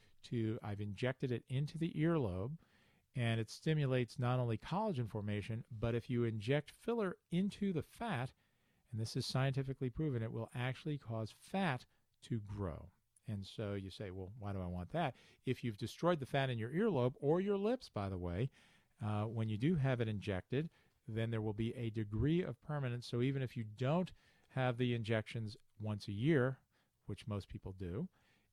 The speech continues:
even if you don't, you should have, we can't guarantee it, but you should s-, ha-, still have a permanence to the filler. So wrinkle filler, many, many uses now. Uh, one of the newer things also is injecting into the neck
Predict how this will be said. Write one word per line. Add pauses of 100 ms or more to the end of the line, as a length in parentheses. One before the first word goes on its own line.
(100)
even
if
you
don't,
you
should
have,
we
can't
guarantee
it,
but
you
should
s-, (180)
ha-,
still
have (440)
a (200)
permanence
to
the
filler. (760)
So
wrinkle
filler, (320)
many,
many (220)
uses
now. (440)
Uh,
one
of
the
newer
things
also
is
injecting
into
the
neck